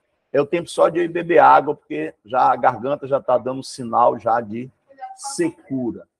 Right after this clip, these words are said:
É, tem que daqui a pouco eu vou arrastando, aí arrasto o computador, arrasto câmera, tudo, né? Já pensou? Na hora você me lembra que eu saí arrastando esse fio todo aí, essa fiarada toda.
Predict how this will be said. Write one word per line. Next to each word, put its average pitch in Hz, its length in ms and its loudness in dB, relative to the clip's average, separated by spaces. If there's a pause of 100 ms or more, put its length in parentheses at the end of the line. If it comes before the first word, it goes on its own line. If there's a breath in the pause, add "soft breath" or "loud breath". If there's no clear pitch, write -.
(180)
É, 156 180 8
tem 160 220 -2
que 151 160 -12 (260)
daqui 135 260 -4
a 185 60 -2
pouco 175 220 -6
eu 170 40 -2
vou 156 140 0
arrastando, 143 480 -2
aí 185 80 -2
arrasto - 280 -4
o - 20 -18
computador, 131 600 -2
arrasto 131 420 -4
câmera, 143 500 2 (460)
tudo, 147 260 -4
né? 208 240 -4
Já 143 100 -8
pensou? 220 380 -2 (720)
Na 131 120 0
hora 170 140 6
você - 140 -4
me 285 140 -6
lembra 170 280 -6
que - 80 -10
eu 302 80 0
saí - 440 6
arrastando 127 640 0 (420)
esse - 240 -8
fio 135 340 -2
todo 113 400 0
aí, 98 220 -2
essa 117 240 -12
fiarada 113 800 6
toda. 90 380 -16